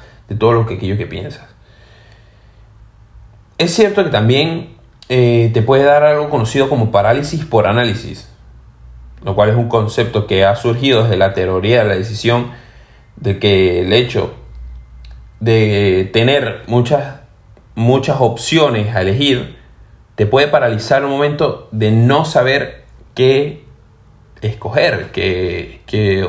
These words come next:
por qué opción decantarte, ¿no? Básicamente, lo explico rápido, ¿no? Es un estudio de cómo eligen las personas una acción o comportamiento entre diferentes opciones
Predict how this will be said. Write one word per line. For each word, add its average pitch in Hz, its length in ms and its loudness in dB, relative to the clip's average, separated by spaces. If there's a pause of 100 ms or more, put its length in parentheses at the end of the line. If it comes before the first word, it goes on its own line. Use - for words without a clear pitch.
(160)
por - 220 -2
qué 139 100 0
opción 143 360 0
decantarte, 107 640 -2
¿no? 95 340 -8 (1600)
Básicamente, 135 840 0
lo 110 140 2
explico 117 340 2
rápido, 98 260 -2
¿no? 92 220 -4
Es 104 200 -2
un 110 140 2
estudio 127 720 2
de 101 280 -2
cómo 123 260 2
eligen 131 280 0
las 123 100 -4
personas 113 480 -2
una 113 160 -2
acción 131 420 -2
o 113 120 -4
comportamiento 107 640 -2
entre 120 380 0
diferentes 120 720 0
opciones 135 520 -2